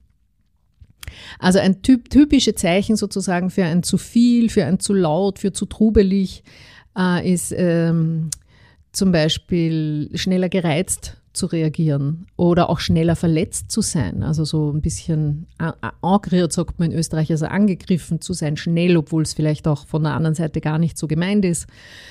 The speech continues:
Ähm, auch, dass man schneller erschöpft ist, kann sein, weil eben die Phasen für Erholung, also für echte Erholung fehlen. Und, und auch das Gefühl, sozusagen so zu voll zu sein, nicht nur vom Essen. Über das habe ich voriges Jahr zu Weihnachten gesprochen, sondern auch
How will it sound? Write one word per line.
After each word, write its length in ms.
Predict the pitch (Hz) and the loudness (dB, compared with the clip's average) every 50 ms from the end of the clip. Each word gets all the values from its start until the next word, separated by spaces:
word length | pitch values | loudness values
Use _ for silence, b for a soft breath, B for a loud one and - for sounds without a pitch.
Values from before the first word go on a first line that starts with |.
| B B B B _ - | B B B B _ -4
Ähm, 440 | 170 170 165 165 165 165 165 165 - | -2 0 2 2 0 0 -2 -2 -2
auch, 300 | - 165 165 160 160 - | 0 0 2 2 0 0
dass 180 | - 180 170 160 | -2 -2 0 0
man 220 | 175 165 165 160 | 0 0 0 -2
schneller 480 | 156 - - 170 160 160 160 160 160 - | -4 -4 -2 -2 0 0 0 -2 -2 -4
erschöpft 540 | - 160 156 - - 220 214 - - - 170 | -4 -4 -4 -2 0 -2 -2 -2 -6 -6 -6
ist, 200 | 180 160 - - | -6 -4 -6 -8
kann 220 | - - 160 156 | -6 -4 -4 -4
sein, 460 | 151 - 160 - 131 143 151 160 139 - - | -4 -2 -2 -2 -2 -2 -4 -4 -6 -10 -12
weil 560 | - - 170 165 151 151 160 180 185 175 165 - | -8 -4 -2 0 2 2 2 2 2 2 2 2
eben 420 | 135 165 156 151 151 151 147 143 - - | 0 0 0 0 0 0 -2 -4 -4 -6
die 100 | 170 - | -6 -4
Phasen 400 | - - - - 170 160 170 156 | -4 -4 -4 -2 -2 -2 -2 0
für 140 | - 165 165 | 0 2 2
Erholung, 580 | 151 156 156 151 165 165 165 160 156 156 156 156 160 151 - - _ | 2 2 2 2 2 2 2 2 2 0 -2 -4 -6 -12 -14 -10 _
also 220 | - 160 147 156 | -2 -2 -2 -2
für 160 | 143 - 165 - | -4 -4 0 2
echte 320 | 190 190 180 - - 185 | 4 4 4 2 0 0
Erholung 480 | 156 160 165 160 160 156 160 156 160 151 | 2 2 2 0 0 0 0 0 -2 -4
fehlen. 440 | - 156 147 143 147 147 165 151 B B B B B B B B B B | -4 -4 -4 -4 -4 -6 -8 -8 B B B B B B B B B B
Und, 300 | - 185 180 175 160 - | -4 -2 -2 -2 -2 -2
und 260 | - 175 170 165 - | -2 -2 -2 -2 -2
auch 140 | 147 147 - | -4 -4 -2
das 180 | - 175 - - | -4 -4 -2 -2
Gefühl, 720 | 180 160 - - - 196 202 208 202 196 190 190 180 180 | -4 -4 -4 -2 0 2 2 2 2 2 0 0 -2 -4
sozusagen 720 | - 190 175 - - 175 165 170 160 160 156 165 160 156 | -6 -6 -6 -6 -6 -4 -2 -2 0 0 0 -2 -4 -4
so 400 | - - 165 156 151 147 143 143 b b b b b b b b b _ - - - | -2 -2 0 0 0 0 -2 -4 b b b b b b b b b _ -14 -12 -6
zu 160 | - - 220 | -2 -2 0
voll 480 | - - 202 208 220 233 226 214 196 190 | 0 2 4 4 4 4 4 2 -2 -4
zu 160 | - - 196 | -4 -4 -2
sein, 380 | 160 - 180 151 139 139 147 160 | -2 0 0 -2 0 0 2 4
nicht 240 | 196 233 - - 262 | 4 4 4 6 6
nur 120 | 269 254 | 6 6
vom 200 | - 208 202 208 | 6 6 4 4
Essen. 520 | - 185 180 160 - - - 147 139 147 | 4 4 2 0 0 0 -2 -2 -2 -2
Über 160 | 196 - 208 233 | 0 0 2 2
das 140 | 254 247 | 2 2
habe 100 | - 247 | 2 2
ich 80 | 226 - | 2 4
voriges 420 | - 185 190 202 226 254 262 226 | 4 4 4 6 4 2 4 6
Jahr 180 | - 262 226 - | 6 6 6 6
zu 120 | - 233 | 6 6
Weihnachten 460 | 233 208 202 196 202 214 214 - 226 226 | 6 8 8 6 6 4 4 2 0 0
gesprochen, 720 | 214 214 - - - - 196 196 226 - - 220 220 208 | 0 -2 -4 -2 2 2 2 2 2 -2 -2 0 0 0
sondern 340 | - 202 196 196 196 196 | 2 0 0 2 0 0
auch 300 | 185 160 175 196 - - | 0 0 0 -2 -4 -8